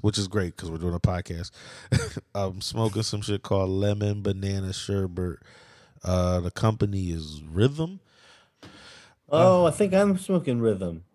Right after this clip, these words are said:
Speaker 1: The, is that the,
Speaker 2: Or I
Speaker 1: the s-,
Speaker 2: did.
Speaker 1: the strain name or, like, the actual brand?
Speaker 2: The company.
Speaker 1: Uh,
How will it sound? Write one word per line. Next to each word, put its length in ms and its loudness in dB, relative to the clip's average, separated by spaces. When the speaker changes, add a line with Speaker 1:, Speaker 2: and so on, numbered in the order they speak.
Speaker 1:
The, 280 2
is 80 0
that 140 4
the, 100 -2
Speaker 2:
Or 160 0
I 80 2
Speaker 1:
the 160 -4
s-, 120 4
Speaker 2:
did. 160 -6
Speaker 1:
the 80 -2
strain 360 4
name 240 -2
or, 80 0
like, 200 -2
the 160 0
actual 520 0
brand? 440 -2
Speaker 2:
The 80 0
company. 680 0
Speaker 1:
Uh, 680 0